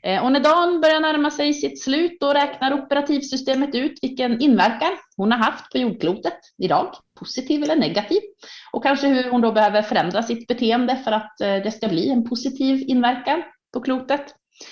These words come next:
Och så ger den också en lite röd signal här att, "Nej, men nu har du suttit väldigt still idag, så jag tror att du behöver göra lite ryggövningar innan passet är slut, så att du också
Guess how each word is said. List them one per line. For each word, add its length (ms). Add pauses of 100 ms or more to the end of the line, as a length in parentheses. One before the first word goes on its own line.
(180)
Och 120
så 80
ger 140
den 140
också 200
en 60
lite 260
röd 280
signal 400
här 120
att, 140
"Nej, 220
men 160
nu 120
har 120
du 140
suttit 340
väldigt 360
still 260
idag, 260
så 80
jag 140
tror 280
att 120
du 120
behöver 240
göra 260
lite 240
ryggövningar 640
innan 280
passet 380
är 40
slut, 300
så 60
att 80
du 140
också 540